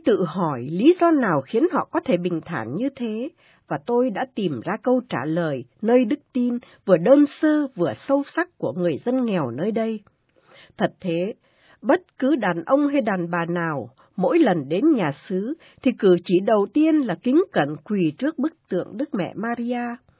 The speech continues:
Họ kính cẩn chào Đức Mẹ và thân thưa với Đức Mẹ, với trọn lòng con thơ phó thác. Rồi họ lẩm nhẩm đọc kinh kính mừng hay lần hạt mân côi.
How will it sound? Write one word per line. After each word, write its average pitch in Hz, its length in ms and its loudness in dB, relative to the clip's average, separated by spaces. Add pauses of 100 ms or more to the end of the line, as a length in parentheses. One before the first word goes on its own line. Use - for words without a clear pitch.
(420)
Họ - 280 -2
kính 269 200 4 (100)
cẩn 185 240 0
chào 202 220 0
Đức 311 220 0
Mẹ 202 320 -2 (180)
và 156 100 -8
thân 285 300 -2
thưa 302 300 0
với 294 140 -2
Đức 359 220 -2
Mẹ, 185 280 -4 (380)
với 233 240 2
trọn - 220 2
lòng 165 340 0 (100)
con 214 260 0
thơ 226 280 2 (100)
phó 208 180 -2
thác. 254 260 -10 (640)
Rồi 226 180 4
họ 202 160 6
lẩm 170 280 2
nhẩm 180 240 0
đọc 190 180 0
kinh 285 220 4
kính 269 240 4 (100)
mừng 175 300 2
hay 294 180 -2
lần 190 260 2
hạt 147 240 -2
mân 226 240 0
côi. 214 400 -4